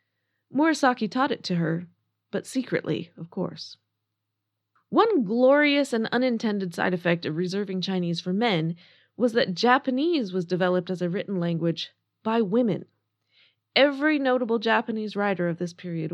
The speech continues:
was a woman, and there are others. Of them all, though, Murasaki Shikibu is the queen. The Tale of Genji is twice as long as War and Peace,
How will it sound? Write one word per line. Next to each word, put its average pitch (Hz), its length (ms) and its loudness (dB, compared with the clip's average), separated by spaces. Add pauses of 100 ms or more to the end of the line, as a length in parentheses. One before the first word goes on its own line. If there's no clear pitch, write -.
was 226 280 0
a 240 60 2
woman, 220 480 -6 (160)
and 214 160 -4
there 226 100 -2
are 247 180 0
others. 170 380 0 (800)
Of 294 140 4
them 320 120 2
all, 294 200 2
though, 170 380 -2
Murasaki 269 480 -2
Shikibu 185 520 -4
is 185 220 -6
the 185 100 -8
queen. 175 640 -8 (840)
The 247 80 -2
Tale 330 300 4
of 320 80 -2
Genji 196 460 0
is - 160 -4
twice 349 480 -4
as 247 140 -4
long 190 280 -4
as 185 200 -4
War 180 260 0
and 170 160 0
Peace, 214 420 -8